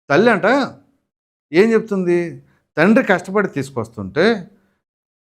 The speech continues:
"మీ తండ్రి కష్టపడుతున్నారు, నేను వం-, నేను వంట చేయడానికి కష్టపడుతున్నాను, మీరు శుభ్రంగా స్కూల్కి వెళ్ళి చదువుకోండి, ఆయన ఎన్ని కష్టాలు పడుతున్నారో" అని చెప్పి చెప్పే ప్రయత్నం. అది మీడియా బాధ్యత అట. అలా కాకుండా,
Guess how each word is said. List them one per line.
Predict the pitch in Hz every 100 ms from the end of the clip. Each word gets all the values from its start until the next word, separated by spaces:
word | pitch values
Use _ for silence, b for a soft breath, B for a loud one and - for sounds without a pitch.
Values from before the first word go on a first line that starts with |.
| _ _ _ 143
"మీ | 180
తండ్రి | 196 165 185 220
కష్టపడుతున్నారు, | 208 185 180 147 123 110 156
నేను | 220 202 226
వం-, | 175 170 160
నేను | 156 196
వంట | 170 170
చేయడానికి | 180 214 196 170
కష్టపడుతున్నాను, | 156 147 117 180 208
మీరు | 220
శుభ్రంగా | 165 156 220 226 160 - _ _ _ _ -
స్కూల్కి | 226 247 233
వెళ్ళి | 214 165
చదువుకోండి, | 170 233 151 123 233 220 - _ _ 156
ఆయన | 175
ఎన్ని | 156 196
కష్టాలు | 202 226 202
పడుతున్నారో" | 175 143 147 123 180 220 -
అని | 185
చెప్పి | 170 147 139
చెప్పే | 196 147 170
ప్రయత్నం. | 143 120 135 - 98 _ _ _ _ _ _ _ _ _ _ _ _ 180
అది | 214 214 233
మీడియా | 202 233 247
బాధ్యత | 165 170 190 -
అట. | 117 - -
అలా | 156
కాకుండా, | 165 160 196 208 175 160 165